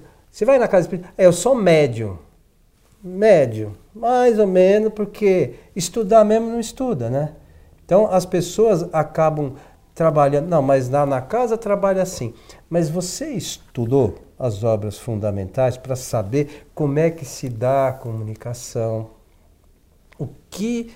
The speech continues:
a gente, como médium, pode fazer, quando eu vou dar passe, como é que funciona,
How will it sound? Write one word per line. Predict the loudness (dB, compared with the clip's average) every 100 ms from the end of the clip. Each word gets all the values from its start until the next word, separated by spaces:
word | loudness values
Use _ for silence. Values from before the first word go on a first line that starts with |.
| -20 _
a | 0 0
gente, | 2 0 0 -6
como | -4 -2 0
médium, | 4 4 4 -2
pode | -2 -2 -2
fazer, | -2 -4 -4 -4 -4 -4 -6 -10 -20 -20 _
quando | 4 4 4
eu | 2
vou | 2
dar | 2 0
passe, | 0 -2 -2 -6
como | -8 -6 -4
é | -4
que | -6
funciona, | -12 -6 -6 -6 -6 -2 2 4 2 0 -4